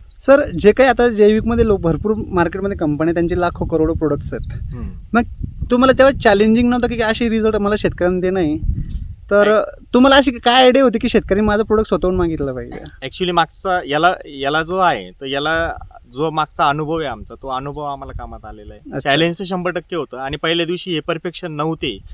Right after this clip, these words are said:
Speaker 2: पण आता जो पाच सात वर्षाचा जो अनुभव आहे आणि नेहमी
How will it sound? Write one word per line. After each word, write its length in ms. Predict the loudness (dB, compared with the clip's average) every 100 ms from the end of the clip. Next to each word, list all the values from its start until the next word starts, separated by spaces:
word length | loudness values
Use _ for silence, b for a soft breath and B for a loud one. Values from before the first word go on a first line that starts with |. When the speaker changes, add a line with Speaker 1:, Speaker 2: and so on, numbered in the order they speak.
| B B -4
Speaker 2:
पण 80 | -2
आता 260 | -2 -4
जो 180 | -4 -6 -2
पाच 180 | -2 -2
सात 100 | -4 -6
वर्षाचा 420 | -8 -8 -10 -10
जो 140 | -6
अनुभव 420 | -4 -4 -6 -4
आहे 220 | -4 -6 -8
आणि 400 | -10 -8 -10 -12 -18 -16 -16 -8
नेहमी 440 | 0 2 2 0